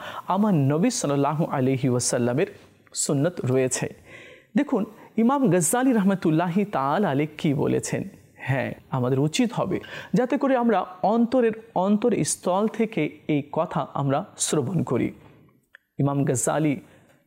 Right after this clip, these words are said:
রহমতুল্লাহি ওয়ালি বলেছেন, কিয়ামতের দিনে চার ধরনের লোককে আল্লাহ তাআলার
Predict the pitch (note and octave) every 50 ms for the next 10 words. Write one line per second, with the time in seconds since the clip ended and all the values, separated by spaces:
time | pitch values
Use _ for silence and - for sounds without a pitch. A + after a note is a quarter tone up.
0 | _ _ - C#3 D#3+ F3 F3 E3 - F3 D#3 D3+ D3+ D#3+ D3+ F#3+ E3 C#3 A#2+ B2+
1 | D3+ D#3 F3+ G3 G#3 E3 B2+ B2 C3+ C#3 C3+ - - - - - - - _ _
2 | _ - C4+ C4 D4 D4+ D#4+ D#4 D#4 B3 F3 D3 C#3 F3+ G3 F3 C#3 A#2 - -
3 | - - - - - _ _ - - - G#3+ G3+ G#3 A#3 C4 C#4+ D4 C#4 A3 E3+
4 | - E3+ G#3+ A3 A#3 A#3+ A#3 A3+ D#3+ C3+ C#3 C#3 D3 F3 G#3+ C4 B3 - - -
5 | F3+ D3 A#2+ - - - - F3 G#3 A3+ A#3 A#3 A3 G3+ - D3 C#3+ D#3+ F#3+ F#3+
6 | D#3 C#3